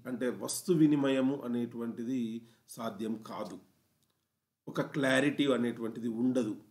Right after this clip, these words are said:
మనం ఏదైనా కొంటున్నప్పుడు కానీ, అమ్ముతున్నప్పుడు కానీ, వ్యక్తుల మధ్య ఇది కొలత అనేటువంటిది ఒక ఇంపార్టెంట్ రోల్ ప్లే చేస్తుంది, ఒక ముఖ్యమైన పాత్రను పోషిస్తుంది.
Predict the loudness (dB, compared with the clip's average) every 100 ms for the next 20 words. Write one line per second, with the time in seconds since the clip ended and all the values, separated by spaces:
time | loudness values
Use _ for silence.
0 | _ -12 -6 -2 -2 -2 -2 0 0 2
1 | 2 0 -2 -6 -4 -4 -4 0 2 4
2 | 4 4 2 -4 -4 -4 -4 -4 -6 -20
3 | _ _ _ _ _ _ _ _ _ -4
4 | -4 4 6 6 4 -2 -8 -8 -8 -14
5 | _ _ _ -6 0 4 4 2 -2 -6
6 | -2 0 2 0 -2 -4 -8 -8 -8 -4
7 | -4 -2 2 2 2 -2 -4 -4 -4 -4
8 | -14 -10 -8 -6 -6 -8 -10 -12 -12 -12
9 | -12 -16 -18 -20 -10 0 2 2 0 -6
10 | -4 -6 -8 -12 -10 -12 -14 -20